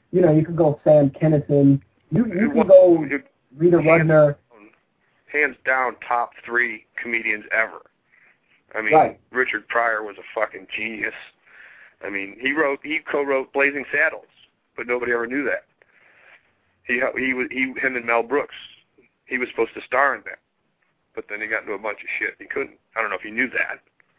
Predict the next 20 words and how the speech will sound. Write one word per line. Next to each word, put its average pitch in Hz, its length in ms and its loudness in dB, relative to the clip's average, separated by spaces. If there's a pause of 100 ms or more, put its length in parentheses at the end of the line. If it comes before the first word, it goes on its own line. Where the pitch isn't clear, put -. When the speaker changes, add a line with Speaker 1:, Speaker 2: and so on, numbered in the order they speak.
(440)
Speaker 1:
No, 135 240 0
I 135 100 -2
didn't 147 200 4
even 127 120 -2
know 143 140 6
that, 147 240 4
dude. 123 220 -8 (640)
Speaker 2:
He, 151 140 -2 (100)
yeah, 165 260 0
he's 151 200 -8
a 135 40 -2
co-writer 127 600 -6
for 120 180 -4
Blazing 131 500 -4
Saddles. 143 380 0 (840)
He 143 100 2
wrote 151 300 0
Speaker 1:
Wow. 113 100 -4
Speaker 2:
all 123 220 4
those. 107 280 -2